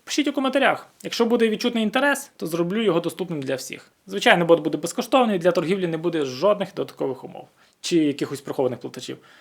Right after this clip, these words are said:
Але усе залежить від вашого інтересу. Тому, якщо цікаво, пишіть у коментарях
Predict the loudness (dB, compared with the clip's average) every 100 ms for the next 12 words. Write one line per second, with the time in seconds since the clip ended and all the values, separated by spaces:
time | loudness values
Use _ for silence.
0 | -8 2 4 4 0 0 2 6 6 6
1 | 0 -4 -2 -4 -10 -14 -16 -20 _ _
2 | _ _ -2 0 2 2 4 10 10 10
3 | 2 -8 _ 0 2 2 0 4 6 6
4 | 4